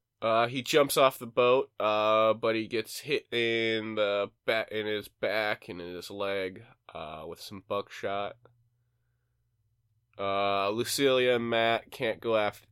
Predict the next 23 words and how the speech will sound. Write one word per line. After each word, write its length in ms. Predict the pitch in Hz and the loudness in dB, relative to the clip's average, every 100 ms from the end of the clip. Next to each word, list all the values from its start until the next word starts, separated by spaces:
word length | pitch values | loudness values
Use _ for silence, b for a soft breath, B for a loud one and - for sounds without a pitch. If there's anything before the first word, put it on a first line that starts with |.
| - | -8
can't, 260 | 139 113 - - | -4 -4 -4 -6
can't 240 | 135 113 | -4 -2
chase 300 | - 117 110 | -2 -2 2
after 520 | 107 101 - 107 104 | 2 2 0 -2 0
him 140 | 104 101 | 0 -4
because 260 | 101 107 | -10 -10
Matt 260 | 107 98 - | -4 -2 -2
stabs, 540 | - 87 82 90 90 | -6 -4 -4 -4 -6
so 120 | - 95 | -8 -8
they 100 | 92 | -6
gotta, 600 | 92 90 87 82 78 - - | -4 -4 -4 -4 -8 -10 -14
they 160 | - 92 | -14 -8
gotta 180 | 90 85 | -6 -6
head 200 | 95 85 | -8 -6
back 240 | 90 - | -6 -6
into 160 | 90 85 | -10 -12
town 360 | - 85 85 | -10 -8 -8
to 40 | 90 | -10
go 160 | 90 | -10
get 200 | 87 90 | -10 -12
him 100 | 87 | -14
some 200 | - 95 | -16 -14
help. 280 | 95 80 | -10 -10